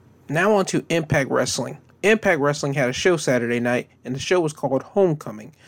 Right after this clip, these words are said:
The main concept was it was a tournament based of eight teams,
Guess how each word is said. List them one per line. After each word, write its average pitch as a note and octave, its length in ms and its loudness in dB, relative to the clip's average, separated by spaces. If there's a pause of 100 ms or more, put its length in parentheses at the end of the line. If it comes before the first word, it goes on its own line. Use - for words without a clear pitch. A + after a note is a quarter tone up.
(260)
The C3 80 -2
main F#3 240 2
concept C#3+ 500 -2
was B2+ 300 -2
it - 120 -8
was C3 200 -4
a B2 100 -6 (100)
tournament F#3+ 760 0
based C#3 280 -2
of C3 120 -8 (100)
eight E3 300 -10
teams, C#3+ 340 -4